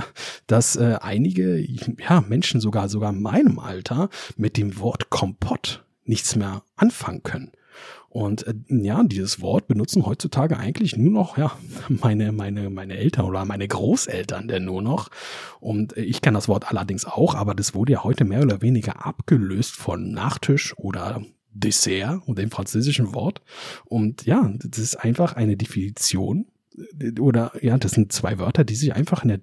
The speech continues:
in dieser Definition etabliert haben in der deutschen Sprache. Oder ich habe dann auch mal nachgeguckt, oder das Wort Schreibstube. Das kenn ich zum Beispiel auch gar nicht, ne?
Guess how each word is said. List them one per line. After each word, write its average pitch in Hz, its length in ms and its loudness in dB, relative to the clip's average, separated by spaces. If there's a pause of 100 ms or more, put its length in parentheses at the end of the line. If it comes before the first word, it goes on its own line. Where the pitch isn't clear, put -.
in 117 200 2
dieser 131 240 4
Definition 107 800 2
etabliert 139 520 4
haben 101 120 -2
in 98 80 -2
der 95 80 -4
deutschen 95 360 -2
Sprache. 98 500 -6 (800)
Oder 120 300 6
ich 139 180 2
habe - 140 0
dann 139 100 4
auch 127 80 2
mal 113 100 6
nachgeguckt, - 640 -2
oder 113 160 0
das 101 240 -6
Wort 107 420 -2 (720)
Schreibstube. 143 840 4 (480)
Das - 160 -8
kenn 110 140 -2
ich 131 80 2
zum - 100 0
Beispiel - 240 -2
auch - 160 -6
gar 117 180 -2
nicht, - 280 -4 (260)
ne? 117 180 0